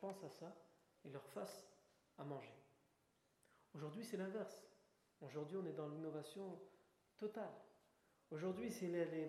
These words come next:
les, la famille du défunt qui fait à manger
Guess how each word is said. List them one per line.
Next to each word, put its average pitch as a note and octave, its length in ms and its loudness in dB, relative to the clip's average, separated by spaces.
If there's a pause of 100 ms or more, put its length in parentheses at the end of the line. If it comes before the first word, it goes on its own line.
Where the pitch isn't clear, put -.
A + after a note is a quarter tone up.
(120)
les, D#3 240 2
la D3 120 2
famille A3 440 2 (420)
du D3+ 140 -4
défunt B3 360 4 (480)
qui G#3 140 2
fait A3 160 12
à A3+ 100 10
manger G#3 460 2